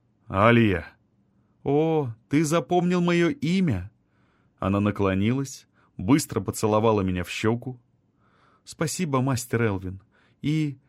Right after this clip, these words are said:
не бойся своей красоты, ладно?» Выпалив это, она торопливо выскользнула из комнаты. А я был слишком медленным, слишком сонным. Я её не догнал.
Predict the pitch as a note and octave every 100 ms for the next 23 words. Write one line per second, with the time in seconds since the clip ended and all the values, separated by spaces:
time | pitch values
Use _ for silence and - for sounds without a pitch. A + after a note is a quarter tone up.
0 | _ _ _ _ _ _ _ _ D3 F3
1 | D#3+ F3+ - A#2 - G#2+ G#2 G#2+ G#2+ A2+
2 | G2+ F#2 F2 _ _ _ _ _ G#2 A#2+
3 | D3+ D3+ G#2 - _ _ _ _ _ _
4 | _ _ _ _ _ - F#2 G2 B2 A#2
5 | A2+ - C3+ C#3 A#2+ A#2+ A#2 A#2 A2 A#2
6 | C3+ C3 G#2 C#3 C#3 B2+ A2+ A#2 B2 A#2+
7 | A#2 - B2+ G2 F2 - - A2+ _ _
8 | _ _ _ _ F2+ F#2+ C3 D3 C#3+ D3+
9 | D3+ - C#3+ B2+ C3+ D#3 D3 D#3 C#3+ B2
10 | F#2+ - G2+ A2 - A2 G#2 - A2 F#2+
11 | F2 E2 E2 - _ _ _ _ _ _
12 | - F#2 C#3+ C#3+ A2 G2+ G2+ G2 F#2+ G2+
13 | F#2+ F#2 E2+ D#2+ -